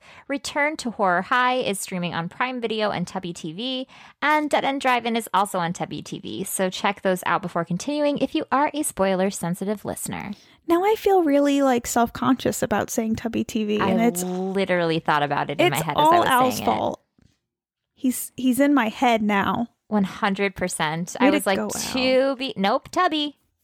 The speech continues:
Speaker 2: It, we're saying Tu-, we're sticking with it.
Speaker 1: I'm sticking with it. I'm
Speaker 2: Yeah.
Speaker 1: not, fuck that.
Speaker 2: Doubling
Speaker 1: It's
Speaker 2: down on Tubi.
Speaker 1: It's Tubi.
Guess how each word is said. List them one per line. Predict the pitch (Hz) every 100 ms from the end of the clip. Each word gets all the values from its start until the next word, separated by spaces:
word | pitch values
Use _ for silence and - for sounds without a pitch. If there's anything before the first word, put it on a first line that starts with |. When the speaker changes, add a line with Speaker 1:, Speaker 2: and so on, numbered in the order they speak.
| _ -
Speaker 2:
It, | 254 294
we're | 320
saying | - 359 302
Tu-, | - 247
we're | 269 339
sticking | - 349 - 233
with | 208 214
it. | 123 - -
Speaker 1:
I'm | 285
sticking | 480 - 480 214
with | 185 196
it. | 233
I'm | 208
Speaker 2:
Yeah. | 277
Speaker 1:
not, | - - _
fuck | - - _ - 285 330 -
that. | 233 247 220 226 -
Speaker 2:
Doubling | - 370 339 269 254
Speaker 1:
It's |
Speaker 2:
down | 233 208
on | 196 202
Tubi. | - 196 107 233 _ -
Speaker 1:
It's | 247
Tubi. | - 175 160 190